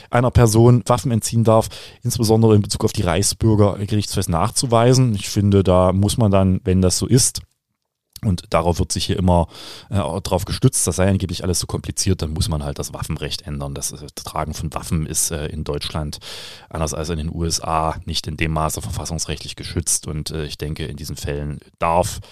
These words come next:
das Sicherheitsinteresse der Menschen in der Bundesrepublik Deutschland um ein Vielfaches das, äh, Recht eines Reichsbürgers überwiegen, hypothetisch auch nur eine Waffe zu Gesicht zu bekommen. Und von daher sehe ich da schon, dass man sich das Waffenrecht jetzt sehr genau angucken muss. Aber vor allem, dass man,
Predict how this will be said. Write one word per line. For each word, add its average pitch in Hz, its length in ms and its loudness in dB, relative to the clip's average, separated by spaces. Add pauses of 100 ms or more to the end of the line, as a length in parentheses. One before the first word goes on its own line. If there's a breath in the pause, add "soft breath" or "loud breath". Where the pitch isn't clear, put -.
(240 loud breath)
das 80 160 -4
Sicherheitsinteresse 78 800 -2
der 76 180 -4
Menschen 85 340 -2
in 78 60 -2
der 76 60 -2
Bundesrepublik 80 540 -4
Deutschland 82 340 0
um 73 100 -4
ein 73 140 -6
Vielfaches 87 580 0
das, - 220 -6
äh, - 120 -12
Recht 78 480 -4
eines 80 200 -6
Reichsbürgers 82 560 -2
überwiegen, 78 540 -4 (400 loud breath)
hypothetisch 82 460 -2
auch 80 120 -4
nur 80 240 0
eine 78 180 -2
Waffe 82 220 0
zu - 120 -6
Gesicht 85 300 -4
zu - 80 -2
bekommen. 85 380 0 (400 loud breath)
Und 80 80 -2
von 90 120 2
daher 78 240 2
sehe 82 140 -2
ich 80 100 -2
da 82 160 -2
schon, 85 380 0
dass 78 180 -4
man 80 200 -2
sich 78 120 -6
das - 140 -6
Waffenrecht 78 400 -2
jetzt - 100 -10
sehr 82 100 0
genau 78 220 -2
angucken 80 380 -4
muss. 80 220 -6
Aber 82 200 -2
vor - 240 -8
allem, 92 320 4 (340 loud breath)
dass - 180 -2
man, 87 320 2